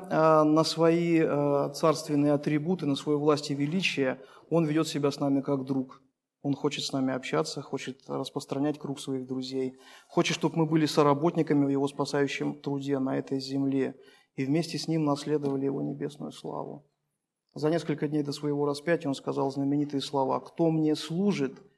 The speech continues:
мне да последует, и где я, там и слуга мой будет. Кто мне служит, мне да последует, и где я, там и слуга мой будет».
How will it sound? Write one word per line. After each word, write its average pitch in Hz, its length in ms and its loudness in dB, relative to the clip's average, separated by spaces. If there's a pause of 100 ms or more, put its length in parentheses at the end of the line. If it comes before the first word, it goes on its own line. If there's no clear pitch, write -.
(240)
мне 156 240 -2
да 147 100 0
последует, 143 840 -6 (140)
и 151 100 -2
где 139 240 -2
я, 151 480 0 (300)
там 139 220 2
и - 20 0
слуга 135 380 -6
мой 135 200 -8
будет. 131 340 -12 (520)
Кто 143 140 -4
мне 135 180 -2
служит, 135 440 -10
мне 135 160 -6
да 127 100 -8
последует, 143 720 -8
и 135 80 -10
где 131 220 -8
я, 139 340 -8 (640)
там 139 240 -8
и - 20 -12
слуга 135 420 -6
мой 135 240 -4
будет». 127 440 -10